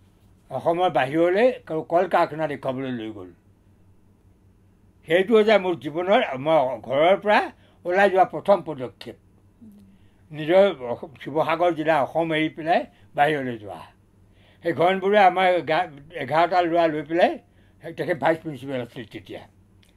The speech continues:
Speaker 1: আৰু হেৰি আছিলে আৰু, আৰু ডি এন বৰ-, বৰবৰা বুলি এজন আছিলে। তেওঁ পিছত গুচি গ'ল, ফি-, এ,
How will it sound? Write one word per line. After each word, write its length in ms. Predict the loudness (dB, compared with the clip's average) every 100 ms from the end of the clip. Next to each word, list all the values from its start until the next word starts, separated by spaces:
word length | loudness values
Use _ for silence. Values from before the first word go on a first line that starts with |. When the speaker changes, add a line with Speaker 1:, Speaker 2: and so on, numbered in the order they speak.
| _ _
Speaker 1:
আৰু 180 | -4 -2 -4 -8 -14 -20 -18
হেৰি 240 | -10 -10 -6
আছিলে 260 | -6 -6 -4
আৰু, 220 | -4 -4 -10 -14 _ _ -4
আৰু 100 | -4
ডি 100 | 0 2
এন 120 | 2
বৰ-, 240 | 2 0 -2 -6
বৰবৰা 340 | -2 0 2 0
বুলি 160 | -2 -6
এজন 220 | -6 -10
আছিলে। 340 | -14 -18 -20 -20 _ _ _ _ _
তেওঁ 140 | -6
পিছত 280 | -6 -4 -6
গুচি 200 | -6 -10 -6
গ'ল, 140 | -6
ফি-, 220 | -8 -12
এ, 720 | -12 -16 _ _ _ _ -14